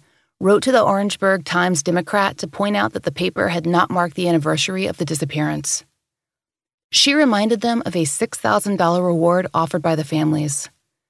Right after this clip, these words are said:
The school where Sarah worked held an event, Where Are They Now?, to try and raise awareness. And yet, the case doesn't come up again until nineteen ninety. The Charley Project,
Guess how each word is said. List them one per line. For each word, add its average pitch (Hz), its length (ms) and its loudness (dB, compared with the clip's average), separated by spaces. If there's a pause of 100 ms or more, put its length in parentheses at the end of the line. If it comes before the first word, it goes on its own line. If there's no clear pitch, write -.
(480)
The 220 80 0
school 240 340 2
where 233 160 4
Sarah 196 400 2
worked 190 400 0
held 202 340 0
an 185 120 2
event, 156 480 -2 (300)
Where 214 300 4
Are 214 60 2
They 185 160 0
Now?, 147 580 2
to 185 60 -4
try 196 240 2
and 185 140 4
raise 165 200 4
awareness. 156 680 -2 (1000)
And 196 140 0
yet, 208 280 0
the 185 80 -6
case 196 320 -2
doesn't 185 260 -2
come 190 160 0
up 175 100 0
again 170 400 0
until 175 200 -2
nineteen 170 380 2
ninety. 151 520 -4 (1300)
The 202 200 2
Charley 277 360 2
Project, 156 680 -2